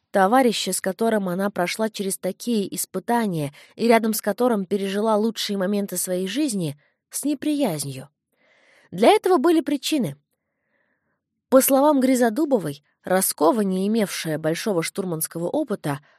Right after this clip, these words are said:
была навязана ее и Осипенко экипажу. Навязана потому, что в С С С Р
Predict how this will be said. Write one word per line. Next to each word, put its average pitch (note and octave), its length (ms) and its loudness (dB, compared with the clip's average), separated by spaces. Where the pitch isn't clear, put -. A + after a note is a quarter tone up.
была B3+ 320 4
навязана A#3+ 680 0
ее G3 340 -4
и - 140 -4
Осипенко G#3 760 -2
экипажу. D#3+ 600 -6
Навязана C4 580 4
потому, A#3+ 420 -4
что - 200 -4
в G#3+ 100 -2
С A3 120 -4
С G#3 200 -6
С - 180 -6
Р D4+ 200 2